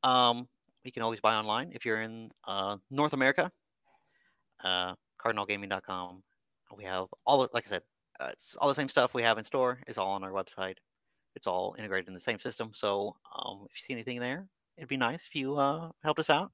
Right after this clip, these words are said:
and shopped for anything. Some Christmas gifts, maybe. Just saying. Um, but yeah, other than that,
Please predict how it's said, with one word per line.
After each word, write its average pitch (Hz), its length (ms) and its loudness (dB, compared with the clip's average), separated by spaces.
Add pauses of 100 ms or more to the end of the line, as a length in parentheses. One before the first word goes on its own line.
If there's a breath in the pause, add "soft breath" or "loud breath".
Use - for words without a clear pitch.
and - 80 -10
shopped - 240 2
for - 180 0
anything. 160 320 0 (320 loud breath)
Some - 140 -20
Christmas 175 360 0
gifts, - 520 4 (120)
maybe. 196 380 0 (1000 soft breath)
Just - 180 -14
saying. 147 320 -2 (500 soft breath)
Um, 107 480 4
but 147 100 6
yeah, 113 100 6
other 135 120 6
than 113 140 -2
that, 113 220 2